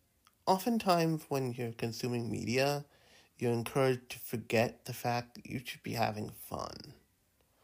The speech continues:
So, um, I've been playing Cyberpunk twenty seventy-seven on Stadia, actually, which means I have,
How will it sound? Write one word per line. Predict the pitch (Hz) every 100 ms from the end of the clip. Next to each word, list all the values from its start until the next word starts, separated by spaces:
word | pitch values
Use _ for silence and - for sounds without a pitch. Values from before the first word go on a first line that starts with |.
| _ _ - _
So, | - 165 147 139
um, | 139 127 127 113 - - - - - -
I've | 143 143 147
been | 147
playing | 139 156 139 127 120 113 - - - - -
Cyberpunk | - - 123 117 - 117 113
twenty | - 120 110
seventy-seven | 110 107 107 107 - 104 104 95 101 -
on | 117 104 73 65
Stadia, | - - 127 110 123 131 107 -
actually, | 135 - 139 131 131 - - - - -
which | 135 -
means | 147 139 123
I | - 123 123
have, | 120 120 120 117 113 - -